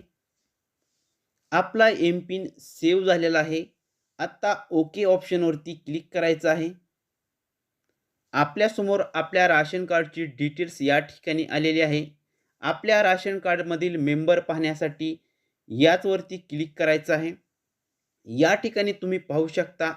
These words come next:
आपल्या राशनमधील सर्व मेंबरची नावे या ठिकाणी आलेली आहेत. आपल्याला जर राशन कार्ड डाउनलोड करायचे असेल तर या ठिकाणी एक छोटासा बाणाचा आयकॉन दिला आहे, यावरती क्लिक करायचं आहे.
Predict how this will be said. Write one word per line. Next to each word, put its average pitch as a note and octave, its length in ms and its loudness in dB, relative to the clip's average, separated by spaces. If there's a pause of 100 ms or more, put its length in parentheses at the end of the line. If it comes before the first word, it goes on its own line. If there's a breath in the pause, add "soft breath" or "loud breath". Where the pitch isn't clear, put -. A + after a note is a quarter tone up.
आपल्या D#3 380 -2
राशनमधील D#3+ 640 0
सर्व F3+ 320 0
मेंबरची D#3 520 -2
नावे D#3 400 0
या E3+ 180 2
ठिकाणी D#3+ 400 -6
आलेली D3+ 320 -2
आहेत. D#3+ 200 2 (2000)
आपल्याला G3 380 4
जर G#3+ 160 2
राशन F3 420 2
कार्ड F#3 300 2
डाउनलोड D#3 460 2
करायचे D#3+ 380 0
असेल D#3+ 340 -2 (340)
तर E3+ 80 -4
या E3 280 4
ठिकाणी F#3+ 380 0
एक F3+ 180 -6
छोटासा F3 540 0 (400)
बाणाचा D#3 520 2
आयकॉन D#3 440 0
दिला D#3 200 2
आहे, D3+ 260 0 (500)
यावरती G3+ 600 2
क्लिक D3+ 340 -10
करायचं D#3 360 -2
आहे. D3+ 160 -2